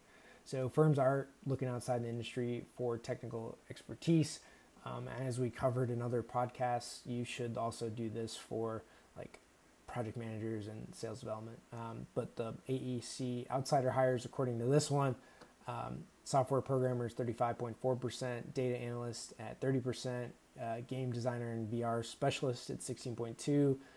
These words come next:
Lean Six Sigma at sixteen point two, A I at nine point two, and other at twenty-two point three percent.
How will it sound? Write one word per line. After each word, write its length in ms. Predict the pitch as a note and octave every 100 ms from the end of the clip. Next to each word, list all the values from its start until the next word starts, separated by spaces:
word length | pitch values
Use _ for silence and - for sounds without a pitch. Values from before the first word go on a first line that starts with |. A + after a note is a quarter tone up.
| - - -
Lean 360 | C3 C3 C3
Six 220 | A#2 A#2+ -
Sigma 400 | C3 B2 B2 A#2+
at 80 | A#2+
sixteen 360 | - - B2+
point 240 | A2 A#2+ A2
two, 320 | B2 B2 A#2+
A 120 | B2 B2
I 420 | A#2+ A#2+ A#2 A#2 -
at 240 | A#2 B2 A#2+
nine 240 | A#2 A2+
point 240 | B2 A#2+
two, 340 | - B2 A#2+ A#2
and 160 | A2+ -
other 420 | A2+ A#2 A#2 A2+ - - - - -
at 220 | A#2+ -
twenty-two 420 | - B2 A2 B2
point 260 | A2 A#2 A2+
three 180 | A#2 A2+
percent. 420 | A#2+ - B2